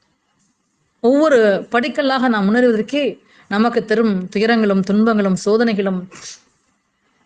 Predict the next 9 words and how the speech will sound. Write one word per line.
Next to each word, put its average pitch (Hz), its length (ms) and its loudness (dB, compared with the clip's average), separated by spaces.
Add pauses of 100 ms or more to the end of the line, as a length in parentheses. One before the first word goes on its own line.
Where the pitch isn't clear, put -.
(180)
தாழ்வான 254 540 2
தன்மைகளும் 208 460 0
இருக்கின்றது 208 400 0
என்று 185 160 2
பகவான் 190 340 -2
கூறுகின்றார். 175 360 -2
ஆகவே 202 420 -2 (320)
உங்களுக்கு 240 480 4
வருகின்ற 202 760 0